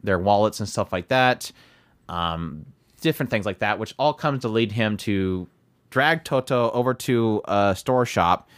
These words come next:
or a, a clothing shop, gets him all dressed up in some fancy outfit, like, he looks like a pimp, basically. Then he takes him, <laughs> then Takamo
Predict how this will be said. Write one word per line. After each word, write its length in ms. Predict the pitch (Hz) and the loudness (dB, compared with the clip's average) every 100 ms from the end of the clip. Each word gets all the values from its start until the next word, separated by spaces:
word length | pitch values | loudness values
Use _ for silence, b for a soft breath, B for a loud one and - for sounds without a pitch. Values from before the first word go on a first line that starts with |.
| b b | b b
or 140 | 101 92 | 2 2
a, 120 | 78 | 0
a 40 | |
clothing 360 | - 151 135 101 | 0 0 2 0
shop, 380 | - 87 90 b b b _ | 0 0 0 b b b _
gets 160 | 156 180 | 0 2
him 100 | 165 | 2
all 120 | 147 | 2
dressed 240 | 120 131 135 | 0 -2 -2
up 140 | - | -4
in 100 | 117 | -6
some 160 | - 101 | -4 -4
fancy 380 | 98 92 - 87 | -2 -4 -2 0
outfit, 480 | 85 - 90 87 | 0 0 0 0
like, 160 | 85 85 | -4 -6
he 20 | 101 | -4
looks 180 | 95 | -4
like 80 | 82 | -4
a 80 | 76 - - | -8 -12 -4
pimp, 220 | 82 - | -4 -2
basically. 480 | 80 - 90 87 - B B B B - | -4 -2 2 2 2 B B B B -4
Then 140 | 180 | 0
he 160 | 190 165 | 0 0
takes 340 | 139 165 - | 0 -2 0
him, 180 | 180 165 | 0 0
<laughs> 20 | |
then 240 | 156 170 180 | 0 0 0
Takamo 720 | - 208 - 185 170 165 | 0 -2 0 2 2 2